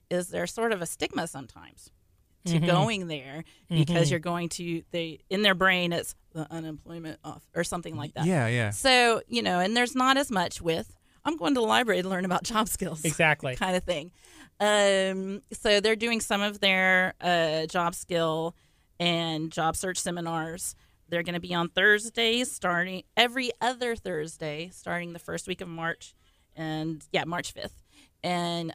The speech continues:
Speaker 1: um, with that, it's gonna be nine thirty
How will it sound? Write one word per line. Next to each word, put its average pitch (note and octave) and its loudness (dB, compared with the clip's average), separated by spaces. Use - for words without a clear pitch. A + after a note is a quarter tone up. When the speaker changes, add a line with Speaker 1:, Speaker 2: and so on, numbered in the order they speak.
Speaker 1:
um, D#3 -6
with G#3 0
that, F3+ 4
it's - -4
gonna F#3+ -6
be F3+ -2
nine F3+ -2
thirty G3+ -4